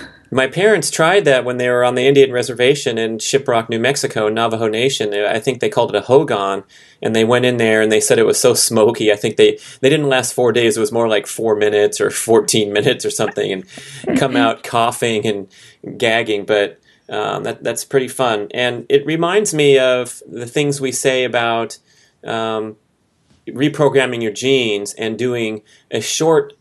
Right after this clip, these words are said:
Speaker 1: sprint workout that only lasts ten minutes, and you only do it once a week, let's say, but it has this profound effect on, um, your rate of fat metabolism, your rate of protein synthesis, building muscle, because it's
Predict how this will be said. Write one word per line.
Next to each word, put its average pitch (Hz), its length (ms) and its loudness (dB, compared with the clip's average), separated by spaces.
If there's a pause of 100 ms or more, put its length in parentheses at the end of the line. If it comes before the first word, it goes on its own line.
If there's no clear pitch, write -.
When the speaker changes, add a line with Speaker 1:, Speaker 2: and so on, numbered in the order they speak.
Speaker 1:
sprint 156 420 -4
workout 104 540 2
that 135 200 2
only 139 300 4
lasts 123 340 -2
ten 143 360 -2
minutes, 123 400 0
and 113 100 -2
you 120 80 0
only 131 220 2
do 127 160 0
it 107 100 -2
once 117 320 -6
a 113 60 -4
week, 143 260 -2
let's - 180 -4
say, 92 380 -4 (380)
but 117 100 2
it 113 80 0
has 131 260 -2
this 120 160 -8
profound 127 680 0
effect 135 540 0
on, 104 460 -2 (460)
um, 101 400 -2
your 113 180 -2
rate 113 340 2
of 117 100 -4
fat 110 320 -2
metabolism, 107 800 0
your 101 100 0
rate 107 180 4
of 104 120 -2
protein 107 400 0
synthesis, 104 480 -4
building 107 360 0
muscle, 104 440 -4 (260)
because 127 800 0
it's - 400 -2